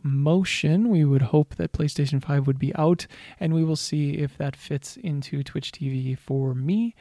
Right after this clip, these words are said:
and that I can connect with you there a little bit differently than I do on YouTube or with the website. Oh, did I mention that? Yes, there will be a website being developed and all the programs, of course,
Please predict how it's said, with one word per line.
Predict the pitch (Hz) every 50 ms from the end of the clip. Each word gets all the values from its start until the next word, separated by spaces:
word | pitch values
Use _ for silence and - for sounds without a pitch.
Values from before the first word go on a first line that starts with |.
| - - - - _ -
and | 147 139
that | 143 139
I | 131
can | 135 - 156 143
connect | - - 147 139 135 139 - _
with | - 139 -
you | 143 135
there | 135 - 151 147 143 135 -
a | -
little | 147 143 139 135
bit | 135 135
differently | - 135 135 143 135 139 135
than | 131 131 131
I | 131
do | 127 135 131 135
on | 135 131
YouTube | 156 175 - - 170 160 147 - - - - - - - -
or | 180 175
with | 185 180 160
the | - 165
website. | 175 185 175 - - 165 165 175 - - _ -
Oh, | 160 151 190 - _ -
did | - -
I | 147
mention | 143 139 - - 143
that? | 147 160 - - - - - - _
Yes, | - 151 131 - -
there | 139 131
will | 135 135 135
be | 135 135
a | 131
website | 131 131 131 - - 143 135
being | - 135 131
developed | 131 131 147 127 127 127 - - - - _
and | - 156 139 135
all | 131 127
the | 127 131
programs, | 127 - 135 131 127 127 127 127 131 - -
of | 202
course, | - - 139 131 -